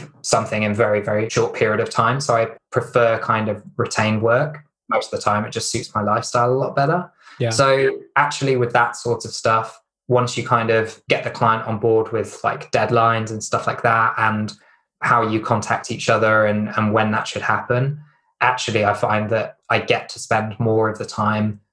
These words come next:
Speaker 1: doing the work and kind of improving my own processes and following guys like yourself over at Superpath, kind of trying to improve my skill set, which is good. But I do really, really enjoy the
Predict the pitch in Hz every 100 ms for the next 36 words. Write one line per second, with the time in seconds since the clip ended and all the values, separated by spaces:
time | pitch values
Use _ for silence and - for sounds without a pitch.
0 | _ - 127 113 110 107 110 110 110 110
1 | 107 110 104 - 110 110 107 107 113 110
2 | 107 104 107 120 120 123 117 - 113 -
3 | 113 110 107 104 104 - - - _ 120
4 | 110 107 104 107 107 - - - 123 117
5 | 117 113 101 104 - - - 120 120 -
6 | 117 107 - - 104 104 101 - _ _
7 | _ _ - - 117 107 107 - 107 107
8 | 107 110 - 120 117 131 139 127 127 117
9 | 113 110 - 110 104 - - 123 147 147
10 | 127 127 117 110 113 110 110 110 104 110
11 | 107 107 107 107